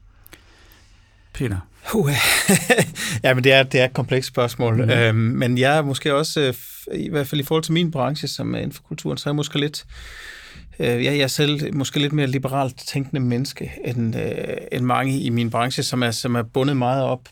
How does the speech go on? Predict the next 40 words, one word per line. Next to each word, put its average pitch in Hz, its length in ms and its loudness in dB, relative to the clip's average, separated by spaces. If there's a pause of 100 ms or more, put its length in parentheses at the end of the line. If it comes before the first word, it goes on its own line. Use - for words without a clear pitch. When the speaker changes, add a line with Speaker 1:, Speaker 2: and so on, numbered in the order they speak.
Speaker 2:
på 120 320 -4
noget 120 300 -2
vanetænkning, 123 640 -2
og 127 120 -4
også 123 260 -2 (960)
øh, 123 260 2
jeg 151 120 4
tror, 135 260 0
f-, 165 260 -8
bare 135 100 4
lige 135 100 0
for 120 260 2
at, - 200 -8
at - 80 -4
tage 123 200 2
helikopter 120 840 2
på 135 120 2
med, 123 220 -2
med 123 220 -2
hele 139 140 0
den 143 80 0
grønne 123 220 0
omstilling, 123 320 -4
så - 80 -6
ved 110 80 -4
jeg, 117 100 -4
jeg 135 120 -4
tror, - 140 -4
det 123 80 -2
er 117 40 -2
markedet, 117 400 -2
der 127 60 -8
kommer - 180 -12
til - 140 -8
at - 60 -10
ændre - 160 -8
det. - 80 -12
Jeg - 100 -10
tror - 160 -6
ikke, - 180 -10